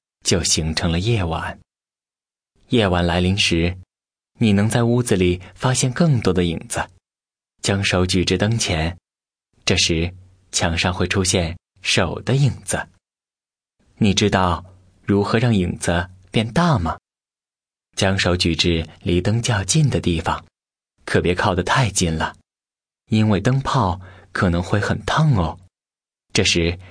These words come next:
墙上的影子会变大，因为你的手把大部分灯光都挡住了。这样一来，墙上的阴影面积就会增加。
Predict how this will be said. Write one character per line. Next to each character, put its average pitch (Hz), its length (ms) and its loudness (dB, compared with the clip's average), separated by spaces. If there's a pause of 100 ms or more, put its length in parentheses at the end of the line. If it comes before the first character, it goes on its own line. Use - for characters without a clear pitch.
(120)
墙 87 260 0
上 107 160 2
的 98 120 2
影 - 180 -2
子 87 260 -4 (220)
会 - 180 0
变 87 200 -2
大， 117 280 -2 (840)
因 107 240 4
为 98 100 4
你 87 140 2
的 101 80 -2
手 78 480 -2 (320)
把 87 180 -2
大 92 160 0
部 92 140 -6
分 85 160 -2
灯 98 220 0
光 104 360 0 (360)
都 87 180 0
挡 - 320 -4
住 139 240 2
了。 85 220 -6 (640)
这 190 140 4
样 131 120 4
一 87 120 4
来， 80 280 0 (720)
墙 95 240 0
上 107 140 0
的 95 80 2
阴 104 220 4
影 90 120 2
面 92 280 2
积 85 320 -2 (320)
就 87 200 0
会 82 160 -2
增 95 240 -2
加。 110 320 -2